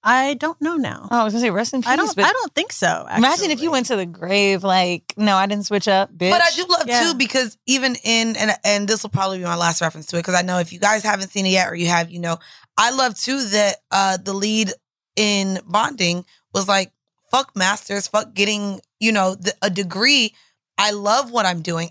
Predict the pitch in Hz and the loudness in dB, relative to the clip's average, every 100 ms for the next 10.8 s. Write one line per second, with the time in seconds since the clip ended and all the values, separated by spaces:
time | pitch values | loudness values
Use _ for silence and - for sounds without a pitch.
0 | - 208 226 196 175 180 190 247 214 180 | -4 0 2 2 -2 2 2 2 0 -2
1 | 190 277 240 180 180 _ _ _ - 196 | 0 2 0 -4 -10 _ _ _ -2 2
2 | 285 294 247 208 180 - - 196 240 226 | 4 2 0 0 0 -4 -2 0 0 -2
3 | - 208 - 233 226 - 226 180 202 196 | 0 0 0 -2 -2 -2 0 0 -4 -4
4 | - _ _ - 214 220 - 208 202 196 | -12 _ _ -2 -2 -2 -4 -2 -2 0
5 | 262 254 196 208 - _ _ _ - - | 0 0 0 -2 -2 _ _ _ -4 -4
6 | - 214 190 - - 175 214 160 - - | -4 -4 -4 -8 -10 -2 0 0 -6 -12
7 | - 285 285 247 226 226 233 262 254 247 | -2 0 2 0 0 0 -2 -4 -2 -2
8 | 185 247 208 208 196 _ _ _ _ 202 | -2 -8 -2 0 -2 _ _ _ _ -2
9 | 202 _ 208 247 220 262 240 285 - 175 | -2 _ -4 -2 0 2 2 0 -4 -16
10 | - _ - 320 202 - 302 247 | -20 _ -2 0 0 -2 -6 -6